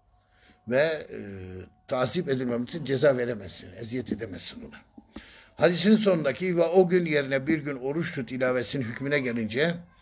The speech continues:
bu ilave orucunu bozan kişinin kefaretten ayrı olarak o günün orucunu kaza etmesinin gerekliliğine delalet eder.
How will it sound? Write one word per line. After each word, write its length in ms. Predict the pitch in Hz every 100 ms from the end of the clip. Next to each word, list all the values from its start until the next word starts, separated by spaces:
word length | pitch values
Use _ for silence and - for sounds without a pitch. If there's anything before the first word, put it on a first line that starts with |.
| - - - - 165
bu 120 | 202
ilave 380 | 165 139 127 156
orucunu 540 | 147 139 131 156 156
bozan 280 | 135 131 117
kişinin 460 | 135 131 147 170 170
kefaretten 680 | 139 147 143 143 - 165
ayrı 340 | 131 139 139 160
olarak 340 | 123 110 107 - -
o 180 | 156
günün 380 | 135 123 110 101 -
orucunu 520 | 123 127 143 175 175
kaza 360 | 147 123 165
etmesinin 640 | 151 135 - 120 - 147 139
gerekliliğine 680 | 120 120 113 120 117 147 123
delalet 480 | 110 113 107 104 -
eder. 220 | 82